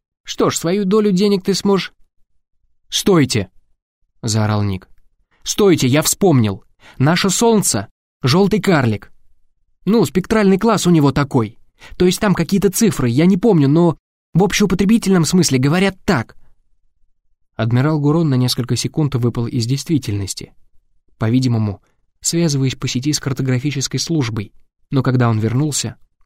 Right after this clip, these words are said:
его лицо расплылось в широкой улыбке. «Лови пакет», — довольно произнёс он. «Твоя информация кардинальным образом изменила ситуацию.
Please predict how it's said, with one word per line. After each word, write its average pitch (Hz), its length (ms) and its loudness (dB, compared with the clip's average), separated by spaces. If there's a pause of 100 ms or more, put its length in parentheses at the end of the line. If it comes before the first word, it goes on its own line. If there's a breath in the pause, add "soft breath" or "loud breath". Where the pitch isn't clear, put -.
его 156 280 0
лицо 180 260 -2
расплылось 147 420 -2
в - 80 -10
широкой 117 380 -2
улыбке. 107 460 -4 (1000)
«Лови 123 380 2
пакет», — 131 580 -4 (640)
довольно 104 480 -2
произнёс 95 520 -6
он. 98 260 -8 (720)
«Твоя 131 340 2
информация 135 560 0
кардинальным 127 580 2
образом 123 400 2
изменила 117 440 0
ситуацию. 123 680 -6